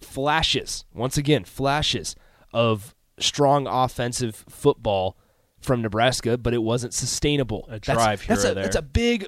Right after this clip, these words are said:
Speaker 1: big word this offseason. Find something that's sustainable.
Speaker 2: Sustainability.
Speaker 1: Running a quarterback twenty-five times is not sustainable. Going transfer portal for, for every single year to find guys that have, um,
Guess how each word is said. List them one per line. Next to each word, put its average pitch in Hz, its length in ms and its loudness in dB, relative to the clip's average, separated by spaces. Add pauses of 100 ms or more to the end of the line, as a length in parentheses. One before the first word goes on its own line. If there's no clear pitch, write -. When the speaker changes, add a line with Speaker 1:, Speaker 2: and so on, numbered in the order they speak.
Speaker 1:
big 240 240 2
word 190 380 4
this 160 160 -2
offseason. 131 500 0
Find 240 340 0
something 208 280 0
that's 185 180 -2
sustainable. 147 580 2
Speaker 2:
Sustainability. 95 600 -4
Speaker 1:
Running 233 300 4
a 196 60 2
quarterback 185 500 0
twenty-five 190 520 -2
times 170 360 0
is 135 120 -4
not 151 280 -2
sustainable. 131 680 -2 (220)
Going 202 340 4 (320)
transfer 202 400 0
portal 190 480 4
for, 156 340 -2
for 117 380 -4
every 180 280 0
single 180 280 0
year 165 240 4
to 156 80 2
find 156 360 0
guys 151 340 2 (240)
that 143 240 2
have, 143 480 0 (140)
um, 113 500 0